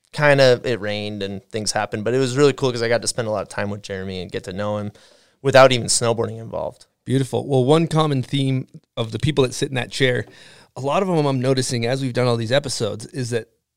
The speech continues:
Speaker 2: they all tend to have great supportive parents, you know? Uh, and your dad, like, like you said earlier, owned a small engine repair shop, and he's awesome. Chris Andrews and your mom, Maureen, is incredible. And, um,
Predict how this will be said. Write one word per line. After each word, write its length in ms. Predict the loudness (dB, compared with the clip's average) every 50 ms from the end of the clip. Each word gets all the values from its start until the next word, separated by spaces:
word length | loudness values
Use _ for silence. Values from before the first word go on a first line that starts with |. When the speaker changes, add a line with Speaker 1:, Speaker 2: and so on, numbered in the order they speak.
| _
Speaker 2:
they 80 | -4 -2
all 100 | 0 0 -2
tend 220 | 0 -2 -2 0 0
to 60 | 0
have 380 | 0 0 -2 -2 -4 -8 -14 _ _ _ _
great 360 | -8 -4 -2 -2 -2 -2 _ _ _ _ _ -16
supportive 680 | -12 -8 -8 -4 -2 0 0 0 0 -2 -6 -12 -12 -12
parents, 540 | -10 -10 -10 -10 -12 -14 -16 -18 -20 -20 _ _ _
you 120 | -10 -8 -8
know? 220 | -6 -6 -8 -10 _ _ _ _ _ _ _ -6
Uh, 200 | -4 -2 -2 -2 0
and 320 | 0 2 2 2 0 -2 -6
your 180 | -4 -2 -2
dad, 360 | 0 2 4 4 4 4 2
like, 180 | 0 -4 -4 -6 _ _ _ _ _ -10
like 180 | -8 -6 -4 -4
you 80 | -2
said 160 | 2 2 2 4
earlier, 340 | 4 4 4 4 2 0 0
owned 200 | 0 0 0 0
a 40 | -2
small 300 | -4 -2 0 2 2 2
engine 320 | 2 0 -2 -2 -2 -2 -2
repair 360 | -2 -2 0 0 2 2 0
shop, 500 | 0 2 2 4 4 4 2 0 -2 -4
and 320 | -2 -2 -2 -2 -6 -8 _ -16 -20 -20 -20 _ -4
he's 160 | -2 0 2
awesome. 420 | 4 4 4 4 2 0 -4 -4 -2
Chris 300 | -2 -2 -2 0 0 0
Andrews 460 | 2 2 0 0 0 -2 -2 -2 -2
and 100 | -4 -4
your 100 | -4 -2
mom, 200 | -2 -2 -2 0
Maureen, 500 | -2 -2 -2 -2 -2 -2 0 0 -2 -2
is 100 | -2 -4
incredible. 600 | -6 -4 0 0 0 0 2 0 0 -2 -2 -6 -14 -20 _ _ _ _ _ _ -6
And, 340 | -2 -2 0 0 -2 -2 0 0
um, 420 | 0 0 0 -2 -4 -6 -10